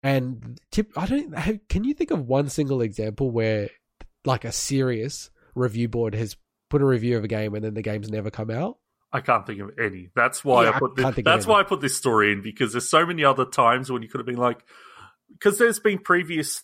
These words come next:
Speaker 2: things, uh, mentioned in the last month and a bit about it.
Speaker 1: Yes,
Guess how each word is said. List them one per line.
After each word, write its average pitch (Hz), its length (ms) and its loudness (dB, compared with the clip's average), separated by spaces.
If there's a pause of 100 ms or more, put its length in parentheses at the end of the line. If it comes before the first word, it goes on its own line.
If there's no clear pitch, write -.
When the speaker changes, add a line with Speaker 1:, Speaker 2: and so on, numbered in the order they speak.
Speaker 2:
things, 127 500 -8
uh, 117 60 0
mentioned 113 540 -6 (100)
in 120 220 -4
the 113 100 -2
last 107 380 2
month 101 520 -6
and 175 120 -10
a 165 40 -14
bit 220 280 -8
about 143 320 2
it. 135 60 4
Speaker 1:
Yes, - 260 -6